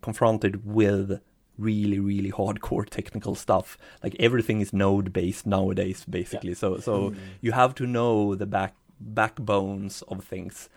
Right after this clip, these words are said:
Speaker 1: So if you can script in a, in a visual language, you can apply that in, in all the different avenues. Like, if you're really hardcore technical person, or if you're just a baseline level designer, like the know-it-all,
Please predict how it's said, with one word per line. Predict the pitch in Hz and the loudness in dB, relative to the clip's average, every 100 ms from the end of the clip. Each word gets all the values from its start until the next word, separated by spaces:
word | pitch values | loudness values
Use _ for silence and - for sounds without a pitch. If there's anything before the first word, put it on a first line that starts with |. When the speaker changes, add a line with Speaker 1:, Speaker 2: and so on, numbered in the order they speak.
| _ _ | _ _
Speaker 1:
So | 101 | -6
if | 104 | -4
you | 113 | -6
can | 110 | -6
script | - - 123 135 - - | -8 -4 -4 -4 -10 -12
in | 110 101 | -6 -2
a, | 101 98 95 | -2 -2 -4
in | 101 98 | -4 -4
a | |
visual | 101 104 110 104 | -4 -4 -2 0
language, | 98 98 104 120 127 - | 0 -2 -2 -4 -4 -10
you | 101 104 | -10 -6
can | 110 | -4
apply | 101 - 110 113 110 | -6 -2 2 2 2
that | 98 92 - - - _ | 0 -2 -8 -18 -20 _
in, | 107 104 | -10 -8
in | 107 107 | -6 -4
all | 104 104 104 | -2 0 -2
the | 98 | -4
different | 95 - 98 | -6 -8 -6
avenues. | 92 101 101 98 98 - | -4 -4 -4 -8 -10 -10
Like, | - 92 - | -10 -10 -12
if | - | -8
you're | 98 | -6
really | 92 101 110 107 107 | -4 -4 -4 -4 -2
hardcore | 98 104 104 95 | -4 -4 -8 -6
technical | 101 - 113 - 113 | -8 -8 -8 -2 -2
person, | 110 123 123 123 131 - - | -2 -4 -4 -6 -6 -10 -8
or | 120 107 | 0 0
if | 104 | 0
you're | 104 101 | 0 0
just | - | -2
a | 101 | -4
baseline | 101 98 - 98 101 98 98 | -2 -2 -2 0 0 0 0
level | 101 107 | 0 0
designer, | 107 - 120 131 139 | -2 -2 -2 0 0
like | 104 95 - | -2 -6 -10
the | 98 101 | -8 -2
know-it-all, | 104 107 110 127 127 | 0 2 2 2 2